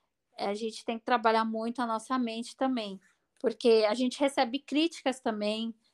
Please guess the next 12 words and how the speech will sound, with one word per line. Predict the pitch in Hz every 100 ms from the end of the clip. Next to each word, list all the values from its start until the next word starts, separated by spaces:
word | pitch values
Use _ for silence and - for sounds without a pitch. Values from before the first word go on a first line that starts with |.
| _
de | 240
pessoas, | - 220 - 226 220 220 226 220
então | 220 226 247 247 254 254 _ _ _ _ _
é | -
todo | 220 262 262
um | 285
trabalho | 294 277 226 214 220 226 233
diário, | 202 - 262 240 214 196 190 _ _ _ _ -
né, | 202 208 -
na | 202 202
nossa | 202 - 220
mente. | 208 196 202